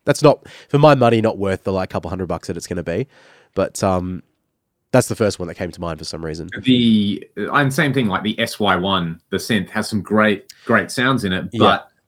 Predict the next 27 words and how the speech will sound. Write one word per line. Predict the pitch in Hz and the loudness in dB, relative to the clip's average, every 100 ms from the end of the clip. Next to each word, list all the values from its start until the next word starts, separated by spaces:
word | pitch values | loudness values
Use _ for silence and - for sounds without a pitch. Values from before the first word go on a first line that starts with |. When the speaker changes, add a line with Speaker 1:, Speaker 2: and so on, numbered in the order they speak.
| _ _ | _ _
Speaker 2:
you | - | -4
gotta | 110 117 | 2 2
have | 110 101 | 2 0
a | 95 87 _ | 0 -2 _
specific | - 113 - 117 92 | -8 -6 -6 -6 -6
use | 87 101 - | -2 -4 -2
case | 101 92 | -4 -4
for | - | -4
those | 85 85 - | -4 -4 -4
sounds. | 92 90 82 80 - - _ | -2 -2 -4 -8 -14 -18 _
Speaker 1:
Yeah. | 85 82 82 | -4 -2 -4
Speaker 2:
Um, | 80 80 - _ _ _ - | -6 -12 -16 _ _ _ -4
it, | 110 98 - | -4 -2 0
that | 131 | 0
one | 113 95 | 2 -2
works | 90 | -4
great | - 90 | -2 -2
on | 78 73 | -2 -4
bass, | 80 82 - | -4 -4 -6
actually. | 78 - 82 | -12 -12 -8
That | 82 85 | -8 -6
makes | 82 - | -8 -8
a | |
lot | 82 78 | -10 -10
more | 80 76 | -12 -12
sense. | 87 78 73 - - | -8 -8 -10 -16 -10
Speaker 1:
Yeah. | 87 | -10